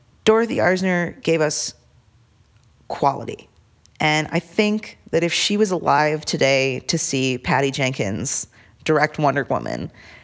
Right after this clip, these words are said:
and if she was alive to see that movie today, I think she'd be very proud. Thank you for listening to Tuck In, We're Rolling, Queer Hollywood Stories.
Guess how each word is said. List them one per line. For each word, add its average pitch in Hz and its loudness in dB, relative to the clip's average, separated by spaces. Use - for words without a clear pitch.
and 156 2
if 156 -2
she - 0
was 170 0
alive 139 2
to 151 -6
see 127 0
that 104 0
movie 117 -2
today, 98 -2
I 147 2
think 147 -4
she'd 127 -2
be 127 -4
very 113 0
proud. - -6
Thank 196 2
you 196 2
for 190 0
listening 247 0
to 139 0
Tuck - 0
In, 180 2
We're 165 2
Rolling, 196 0
Queer - -2
Hollywood 202 2
Stories. - 0